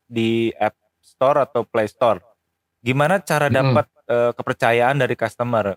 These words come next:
Speaker 1: Karena banyak customer yang ragu buat download karena aplikasinya belum rilis. Thank you.
Speaker 2: Nah, ini, jadi kalau software,
Speaker 1: Mm-mm.
Speaker 2: mungkin, eh,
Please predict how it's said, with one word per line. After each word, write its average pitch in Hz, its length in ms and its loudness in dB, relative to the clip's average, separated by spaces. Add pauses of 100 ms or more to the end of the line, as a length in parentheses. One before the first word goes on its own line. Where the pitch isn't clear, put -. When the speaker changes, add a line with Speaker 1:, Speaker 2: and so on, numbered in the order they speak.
Speaker 1:
Karena 127 240 -2
banyak 123 240 0
customer 123 460 -4
yang 117 180 -2
ragu 113 320 -2
buat 120 240 -2
download 110 480 -2 (220)
karena 123 260 -2
aplikasinya 120 480 -4
belum 113 260 -4
rilis. 113 460 -4 (320)
Thank 131 240 -8
you. 110 160 -6 (480)
Speaker 2:
Nah, 139 560 -2 (640)
ini, 165 320 -2 (420)
jadi 123 220 0
kalau 143 260 2
software, 113 800 -2
Speaker 1:
Mm-mm. 104 180 -18
Speaker 2:
mungkin, 135 280 -2 (120)
eh, 120 640 -2